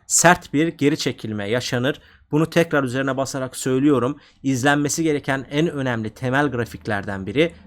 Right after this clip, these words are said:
dolar endeksi grafiğidir. Benim de radarımda hatta Bitcoin'den çok neredeyse dolar endeksini izliyorum diyebilirim. Bunu da üzerine basarak söylemiş olayım. Aynı zamanda dolar endeksinin yukarıya doğru gitmesi tabii ki bizim,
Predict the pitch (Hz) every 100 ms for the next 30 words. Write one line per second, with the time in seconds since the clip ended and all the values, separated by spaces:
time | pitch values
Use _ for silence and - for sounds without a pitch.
0 | - 131 147 156 123 110 - 120 104 101
1 | - 101 160 175 - _ _ - 139 151
2 | 147 131 135 131 127 123 151 135 - 123
3 | 143 - 131 117 113 110 - 156 131 131
4 | 117 110 147 120 123 123 110 107 - 110
5 | 98 117 104 117 117 160 - - - -
6 | 139 151 123 135 139 151 175 - _ -
7 | 143 143 147 120 135 131 120 117 123 151
8 | - 147 131 110 147 - 135 123 120 92
9 | - - - - - 175 208 190 196 196
10 | 226 185 185 190 185 175 - 170 160 156
11 | - 160 185 180 156 123 120 123 117 -
12 | 214 220 165 156 147 - 185 202 - 143
13 | 139 175 151